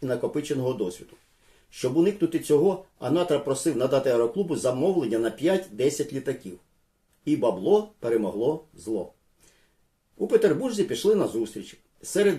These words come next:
семидесяти дев'яти літаків, запланованих на, на, до виробництва в тисяча дев'ятсот тринадцятому році, значилися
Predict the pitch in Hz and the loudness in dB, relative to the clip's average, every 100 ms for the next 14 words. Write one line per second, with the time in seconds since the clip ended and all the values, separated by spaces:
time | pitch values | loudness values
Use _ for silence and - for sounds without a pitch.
0 | 131 - - 180 185 156 160 156 139 151 | -4 -10 0 4 4 2 0 -2 0 4
1 | 147 - 127 123 113 - 190 117 123 147 | 4 4 -2 -2 -4 -2 -4 -2 -2 2
2 | 151 131 117 110 123 - - - 131 131 | 2 4 0 0 -4 -8 -8 -4 2 2
3 | 120 139 151 156 135 143 - - 104 - | 4 4 6 4 4 0 0 -4 -6 -4
4 | 147 139 127 123 120 117 135 - 123 117 | -6 -6 -4 -4 -4 -2 -4 -4 -4 -2
5 | 104 113 120 170 220 - - _ _ _ | -4 -6 -4 4 4 2 -10 _ _ _
6 | _ _ - 107 120 214 220 202 190 185 | _ _ -14 -4 2 2 4 4 2 0
7 | 170 | -2